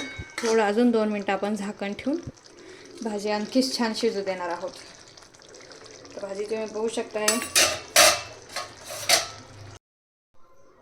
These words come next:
काय? बोल ना आता,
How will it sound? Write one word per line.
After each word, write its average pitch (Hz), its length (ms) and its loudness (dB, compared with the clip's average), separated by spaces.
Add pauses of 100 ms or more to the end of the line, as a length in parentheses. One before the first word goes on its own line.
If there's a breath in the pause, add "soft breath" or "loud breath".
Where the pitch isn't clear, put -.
(460)
काय? 277 160 6 (1900)
बोल 269 180 4
ना 320 120 2
आता, 202 240 -4